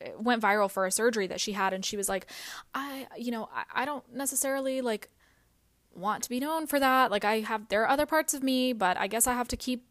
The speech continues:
giving people updates 'cause that's what they wanna know." And so you end up being pulled into this, like,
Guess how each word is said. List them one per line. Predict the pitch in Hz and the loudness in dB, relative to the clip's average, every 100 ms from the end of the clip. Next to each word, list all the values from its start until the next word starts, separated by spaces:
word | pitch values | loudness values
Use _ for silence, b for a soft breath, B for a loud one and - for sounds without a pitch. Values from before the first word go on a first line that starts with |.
| _ _ - | _ _ -6
giving | 196 247 | -2 0
people | 262 254 | 0 2
updates | 285 - 262 254 | 2 6 6 6
'cause | - | 2
that's | 214 208 | -4 -4
what | 220 | 0
they | 240 | 2
wanna | 240 247 | 2 0
know." | 269 320 269 247 | 0 2 2 2
And | 233 214 | 0 0
so | 254 233 233 B 254 | 6 6 6 B -6
you | 233 262 | 2 4
end | 294 | 4
up | 339 339 | 2 0
being | 269 254 | -2 -2
pulled | 226 247 240 | 0 4 4
into | 226 214 233 | 4 0 -4
this, | 196 202 - | 0 2 4
like, | 190 185 - | 4 2 -2